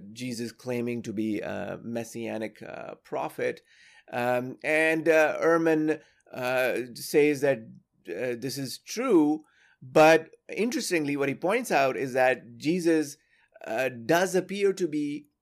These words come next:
claiming to be God in the Gospel of John. And this is the most important point. And if you are watching this video up to this point,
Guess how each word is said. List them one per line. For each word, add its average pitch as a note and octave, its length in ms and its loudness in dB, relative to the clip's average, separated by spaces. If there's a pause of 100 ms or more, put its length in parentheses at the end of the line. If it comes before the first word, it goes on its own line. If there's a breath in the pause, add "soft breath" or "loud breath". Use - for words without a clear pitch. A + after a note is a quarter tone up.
(320)
claiming F3+ 580 2
to E3+ 120 2
be D3 140 -2
God A2 840 2 (140)
in A#2+ 140 -6
the A#2 80 -4
Gospel G#2+ 440 -8
of A2+ 140 -10
John. B2 500 -12 (520 loud breath)
And D3 120 0
this A#3+ 140 4
is A#3 120 -4
the G#3+ 80 8
most F3 300 2
important C#3 520 -2
point. G2 360 -8
And G#2 200 -10
if - 240 -6
you C#3 180 -2
are D3+ 260 4
watching B2+ 420 -4
this A#2 200 -6
video A#2 400 -2
up G#2+ 140 -8
to G#2+ 80 -12
this G#2+ 160 -10
point, G2 380 -14